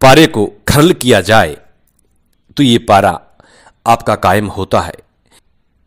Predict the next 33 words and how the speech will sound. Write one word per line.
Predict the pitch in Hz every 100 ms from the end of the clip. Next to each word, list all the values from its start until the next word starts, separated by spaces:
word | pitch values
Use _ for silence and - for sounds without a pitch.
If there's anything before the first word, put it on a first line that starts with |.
| _ _
और | 127 123 -
तमाम | 120 127 135 139 - -
कीमियागर, | 127 117 131 120 104 90 - _ _ _ _ -
तमाम | 139 165 151
ठरकी | 135 120 151
लोग | 139 120
इस | -
बात | 117 117
को | - 107
जानते | 101 104 110 104
हैं, | 87 82 _ _ _ _ _ -
यदि | 160 170 151
पारा | 131 117 113
कायम | 104 104
हो | 92 98
जाए, | 107 101 71 - _ _ _ _ _ - - _ _
यदि | 123 160 127
पारा | 117 95 82 - _ _ _ -
कायम | 123 135
हो | 95 113
जाए | 113 127 82 76 - _ _ _ _ _ _ _
तो | 214
क्या | - 151
से | 156 180
क्या | - 156
नहीं | 165 165
कर | 165 127
सकते, | 117 - 85 - _ _ _ _ _ _ _ _ _ -
सब | 185 -
कुछ | 117 -
कर | 90
सकते | - - -
हैं, | -